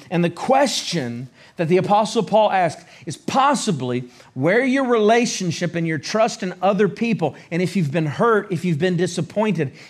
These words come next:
it is probably the most important question you'll ever ask yourself. The Apostle Paul writes, Romans three, verse three, "What if some were unfaithful?" He says, "They had the law."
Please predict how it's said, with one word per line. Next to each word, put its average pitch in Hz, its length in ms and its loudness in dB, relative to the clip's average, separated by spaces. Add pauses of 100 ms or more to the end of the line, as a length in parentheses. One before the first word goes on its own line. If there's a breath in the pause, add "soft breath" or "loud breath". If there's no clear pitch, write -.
(140)
it 220 300 4
is 185 120 2
probably 202 600 0
the 156 140 -2
most 170 360 0
important 160 460 -4
question 170 320 -2
you'll 143 120 -4
ever 143 200 -2
ask 143 300 -2
yourself. 127 420 -6 (220 loud breath)
The 147 60 -8
Apostle 160 320 -2
Paul 151 200 0
writes, 139 260 -2
Romans 143 360 -4
three, 143 260 -4
verse 131 300 -6
three, 117 300 -8 (280 loud breath)
"What 175 300 2
if 202 100 0
some 127 440 -2
were 120 140 -2
unfaithful?" 117 680 -10 (1700)
He 185 100 0
says, 214 160 2
"They 214 100 4
had 262 260 2
the 240 80 0
law." 269 480 2